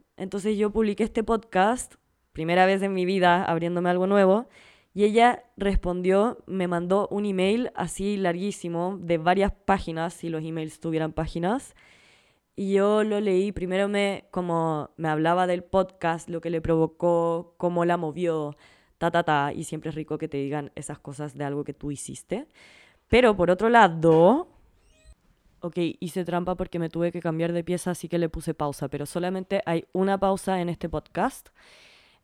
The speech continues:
Entonces, primero la Caro me contaba de su experiencia con el, el episodio de viajes y después me contó como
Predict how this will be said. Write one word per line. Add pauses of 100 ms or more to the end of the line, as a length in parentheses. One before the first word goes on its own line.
Entonces, (240)
primero
la
Caro
me
contaba
de
su
experiencia
con
el, (120)
el
episodio
de
viajes
y
después
me
contó
como